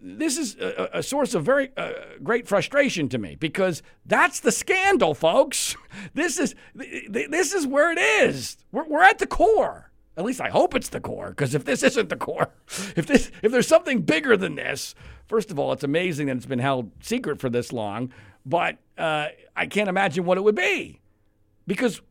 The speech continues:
I believe the facts now indicate that the, that the Republican presidential nominee was using that nomination largely in order, as Cohen said today,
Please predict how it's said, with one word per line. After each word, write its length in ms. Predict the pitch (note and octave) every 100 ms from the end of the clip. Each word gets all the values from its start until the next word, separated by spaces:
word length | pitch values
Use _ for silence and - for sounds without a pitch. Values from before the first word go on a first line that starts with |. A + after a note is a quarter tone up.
| _ _ _ _
I 200 | - B3
believe 340 | D4+ A#3 G#3+
the 80 | A3
facts 380 | D3+ D3+ F#3+ -
now 200 | F3 F#3+
indicate 480 | D#3+ C#3+ A2+ G2+ A2 - -
that 160 | D#3
the, 120 | C3+ C#3 - -
that 180 | C#3 G#2+
the 100 | B2
Republican 720 | B2 - G#3 C#4 D4+ D#4+ C#4 -
presidential 800 | - F3 G#3+ A3 G3+ G3+ A3 G#3+ -
nominee 760 | C#3 F3+ A3 A3+ E3+ F2+ - _ _ _ _ _ _ _ - - - -
was 440 | D#3+ F3 E3 - -
using 840 | F#2+ G#3 F4+ D4+ G#3+ F3 E3+ C#3+
that 260 | F#3 F#3 C4+
nomination 840 | C4 C4+ C#4+ C#4 B3+ F3+ - C2+ - _ _ _ _ _ _ _ _ _ _ _ _
largely 760 | D3 C#3 C4+ F4+ F#4+ E3 D3 C#3+
in 200 | D3 E3
order, 300 | G#3+ B3+ D#3
as 100 | D3+
Cohen 320 | - G3 B3
said 260 | G#3 A#3 G#3+
today, 500 | G3 A#3 D3 F2 E2